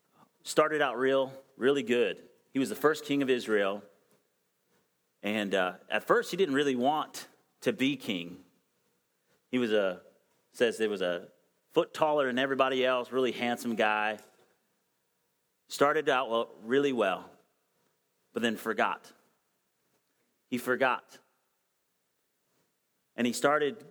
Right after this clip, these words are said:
going against the covenant of God, and God turned away from him. And then came David,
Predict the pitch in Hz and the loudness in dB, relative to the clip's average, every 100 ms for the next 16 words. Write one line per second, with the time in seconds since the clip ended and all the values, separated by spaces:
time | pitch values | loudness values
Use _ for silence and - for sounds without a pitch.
0 | - 120 135 139 123 131 131 127 - 135 | -4 0 2 0 -2 -2 -2 -4 0 0
1 | 131 123 110 117 113 113 113 - _ _ | 2 0 0 0 2 0 -6 -14 _ _
2 | _ _ _ _ _ _ _ _ _ _ | _ _ _ _ _ _ _ _ _ _
3 | _ _ - 120 123 123 139 135 135 165 | _ _ -4 0 0 0 -2 0 0 0
4 | 117 90 - - _ _ _ _ _ _ | -2 -10 -12 -20 _ _ _ _ _ _
5 | _ _ _ _ - 123 160 185 196 196 | _ _ _ _ -4 0 0 0 -2 -2
6 | 151 156 156 117 95 | 2 2 2 -2 -4